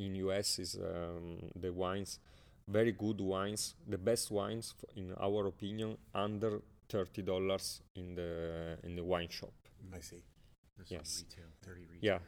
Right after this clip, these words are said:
Speaker 1: retail
Speaker 3: Yeah,
Speaker 1: price,
Speaker 3: thirty
Speaker 1: yeah.
Speaker 3: retail.
Speaker 1: Thirty, thirty, um, uh, dollars. And, uh, we have also, uh, another, uh, award is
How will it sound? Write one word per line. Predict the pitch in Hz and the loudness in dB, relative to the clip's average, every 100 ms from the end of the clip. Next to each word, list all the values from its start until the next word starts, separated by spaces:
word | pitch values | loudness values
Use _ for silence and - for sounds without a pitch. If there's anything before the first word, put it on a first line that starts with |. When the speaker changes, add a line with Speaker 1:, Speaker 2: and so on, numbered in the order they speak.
| 110 | 2
Speaker 1:
retail | 107 - 101 | 4 6 4
Speaker 3:
Yeah, | 90 | 4
Speaker 1:
price, | - 87 90 - 95 | 0 0 -2 -2 -4
Speaker 3:
thirty | 90 | -2
Speaker 1:
yeah. | 98 | -2
Speaker 3:
retail. | 87 85 - - - - - | -2 -8 -18 -20 -20 -20 -4
Speaker 1:
Thirty, | 113 101 107 98 - - | -2 0 0 -2 -4 -2
thirty, | - 104 - 107 104 - | 4 4 2 -4 -4 -2
um, | 101 92 90 87 85 87 - - - - - _ - | 0 0 0 -2 -4 -8 -10 -14 -16 -18 -20 _ -12
uh, | - - 180 | -10 -10 -4
dollars. | - - - - - - - - - - _ | -4 -4 -8 -10 -14 -18 -18 -18 -20 -20 _
And, | 107 101 98 | -2 0 2
uh, | 98 98 95 95 95 | 4 6 6 6 6
we | 98 104 | 4 6
have | 110 104 | 6 6
also, | 110 110 - 117 113 | 4 2 4 6 6
uh, | - 101 92 90 90 | 4 -2 -2 -4 -4
another, | - 95 120 110 104 98 95 90 87 - | -2 2 4 6 6 6 6 4 2 0
uh, | 95 | 0
award | 95 101 127 113 | 4 6 4 2
is | 95 | -2